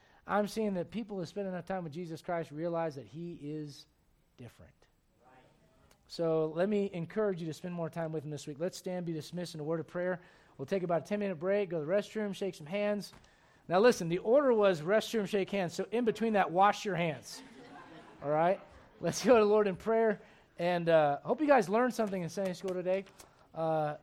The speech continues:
and, uh, look forward to the next hour ahead. Father, thank you so much. Thank you, God, for all of your people coming today. Lord, thank you for those that are gonna be getting baptized. Thank you for those that are dedicating their children.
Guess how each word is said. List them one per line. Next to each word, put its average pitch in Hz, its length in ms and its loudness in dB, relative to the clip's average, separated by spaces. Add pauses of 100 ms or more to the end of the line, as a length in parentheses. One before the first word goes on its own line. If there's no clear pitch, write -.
(140)
and, 151 240 -6
uh, 147 80 -2
look 170 240 -4
forward 180 200 -4
to 160 60 -4
the 151 60 -6
next 156 300 -8
hour 151 320 -6
ahead. 139 200 -10
Father, 170 280 -2
thank 175 200 -8
you 135 60 -12
so 180 160 -8
much. 139 380 -12 (1040)
Thank 165 180 -8
you, 147 60 -12
God, 151 260 0
for 143 380 -10 (840)
all 147 160 -2
of 135 60 -6
your 131 100 -6
people 170 320 -6
coming 160 260 -6
today. 147 400 -6 (600)
Lord, 123 160 -14
thank 156 100 -10
you 147 60 -14
for 143 100 -16
those 147 320 -4
that 143 80 -10
are 135 60 -10
gonna 139 100 -10
be 135 100 -10
getting 139 200 -8
baptized. 143 580 -8
Thank 139 140 -14
you 123 80 -18
for 143 160 -12
those 143 380 -6
that 135 120 -12
are 127 80 -12
dedicating 143 480 -10
their 120 120 -12
children. 151 600 -12